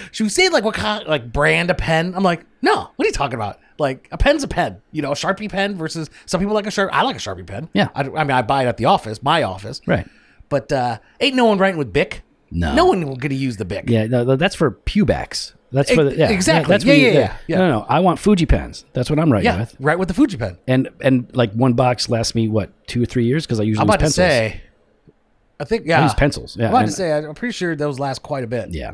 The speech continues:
Speaker 2: I don't, I don't, I don't play around with that. All right, so, uh, we're gonna do, uh, we're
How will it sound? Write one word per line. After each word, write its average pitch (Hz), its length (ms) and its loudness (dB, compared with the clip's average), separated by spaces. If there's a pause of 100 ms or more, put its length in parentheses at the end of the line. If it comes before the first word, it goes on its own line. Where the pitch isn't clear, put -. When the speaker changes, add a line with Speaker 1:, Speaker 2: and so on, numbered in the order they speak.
Speaker 2:
I 98 100 -4
don't, 87 220 -6
I 87 100 -8
don't, 107 200 0
I 147 60 -2
don't 127 120 0
play - 120 -4
around - 180 -16
with - 100 -20
that. - 120 -20 (760)
All 156 100 6
right, 135 140 2
so, 185 540 4
uh, 123 320 4
we're 139 80 4
gonna 147 180 4
do, 143 580 6
uh, 123 220 2
we're 117 220 2